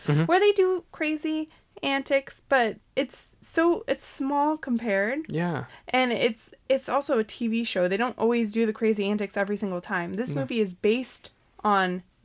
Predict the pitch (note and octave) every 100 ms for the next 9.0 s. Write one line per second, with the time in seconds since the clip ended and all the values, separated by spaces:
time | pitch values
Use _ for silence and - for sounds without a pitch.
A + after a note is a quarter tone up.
0 | G3 - A3 - A#3+ A#3+ G#3+ G3 G3+ A3+
1 | A3+ F3+ F3 - - F#3 - G#3+ G#3 G3
2 | F#3+ F3+ F#3+ - G3 - - G3 F#3 -
3 | F#3 - - - F3+ G#3 - - _ _
4 | _ A#3+ A#3 G#3+ G3+ F#3+ - _ _ _
5 | G#3 A#3 C4+ B3+ C4 B3 G3 G3 G3+ -
6 | G#3 G#3+ A3+ A3 G#3 G3+ F#3+ F3+ - _
7 | - B3+ A#3 A#3 A3 A#3+ F4 E4 D4+ B3+
8 | A#3+ - A#3 B3+ A#3 C4 B3 F3+ F#3